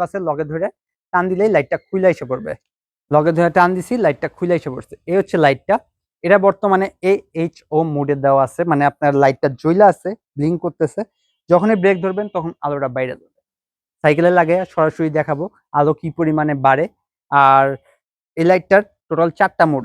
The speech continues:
আছে। এ হচ্ছে একটা মোড আপনারা দেখতেছেন, এ হচ্ছে দ্বিতীয় মোড, আস্তে আস্তে জ্বলতেছে মানে বাড়তেছে, আবার আস্তে আস্তে কমতেছে, বাড়তেছে,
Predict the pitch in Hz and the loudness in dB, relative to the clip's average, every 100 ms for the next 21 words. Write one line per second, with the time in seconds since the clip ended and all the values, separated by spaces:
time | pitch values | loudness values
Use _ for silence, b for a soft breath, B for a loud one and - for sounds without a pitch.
0 | 131 - - - 160 175 - 160 - 139 | -8 -12 -18 0 2 2 2 -2 0 -6
1 | 135 175 - - - 135 120 123 - 120 | -6 -10 -14 -20 -10 -8 -6 -8 -10 -8
2 | 185 226 _ _ _ _ _ _ _ _ | -6 -8 _ _ _ _ _ _ _ _
3 | _ _ _ _ - 190 208 208 208 139 | _ _ _ _ 0 4 4 2 -6 -4
4 | 160 - 240 175 147 196 _ _ _ _ | -4 0 2 2 0 -4 _ _ _ _
5 | 151 - 175 - 170 147 160 156 180 165 | -8 -4 -6 -6 -4 0 0 0 -4 -4
6 | 190 233 _ 143 139 127 131 139 - 160 | -4 -6 _ -2 -2 2 2 2 -4 -6
7 | - 247 _ _ _ 143 139 135 - 131 | -6 -10 _ _ _ 0 2 2 0 -14
8 | - - 143 131 - - _ _ 127 135 | -12 -8 -8 -8 -14 -20 _ _ 0 0
9 | - 170 165 240 | 2 -4 -6 -6